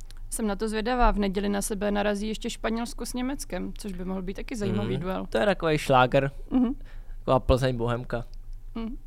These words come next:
Speaker 1: dobře.
Speaker 2: <laughs>
Speaker 1: Eh, a na jaký zápas ty osobně se těšíš? Je to jeden z těchhle tří, nebo máš tam ještě nějaký?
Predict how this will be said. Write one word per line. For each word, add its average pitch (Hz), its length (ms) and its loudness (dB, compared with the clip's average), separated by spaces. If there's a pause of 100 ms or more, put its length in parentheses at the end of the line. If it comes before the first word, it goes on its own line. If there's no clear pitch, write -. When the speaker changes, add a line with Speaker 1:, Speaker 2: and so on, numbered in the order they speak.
Speaker 1:
dobře. 196 440 -4
Speaker 2:
<laughs> 262 100 0 (640)
Speaker 1:
Eh, 208 320 4
a 220 120 4
na 226 120 4
jaký 226 280 0
zápas 214 380 4
ty - 180 0
osobně 185 400 -4
se 190 100 -8
těšíš? 185 360 -4
Je 196 60 0
to 202 100 -2
jeden 202 220 -2
z 202 60 -6
těchhle 208 280 4
tří, - 280 -4
nebo 190 200 0
máš 190 240 0
tam 196 180 -2
ještě 202 220 -4
nějaký? 202 460 0